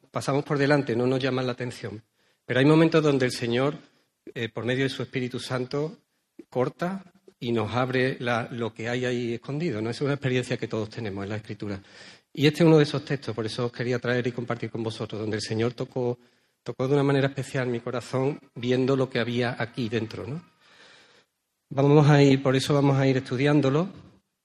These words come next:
Vamos a ir al primer versículo, dice: "Una mujer de la mujer de los hijos, de las mujeres de los hijos de los profetas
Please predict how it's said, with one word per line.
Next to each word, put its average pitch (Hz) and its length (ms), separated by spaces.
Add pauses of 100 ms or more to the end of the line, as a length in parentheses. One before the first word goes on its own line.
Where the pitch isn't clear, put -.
(680)
Vamos 135 220
a - 20
ir 143 240
al 131 200
primer 120 280
versículo, 135 460
dice: 143 420
"Una 147 200
mujer 147 580
de 131 120
la 123 100
mujer 131 320
de 147 100
los 120 200
hijos, 123 400
de 123 100
las 120 100
mujeres 131 340
de 123 80
los 110 180
hijos 139 180
de 120 80
los 139 120
profetas 156 500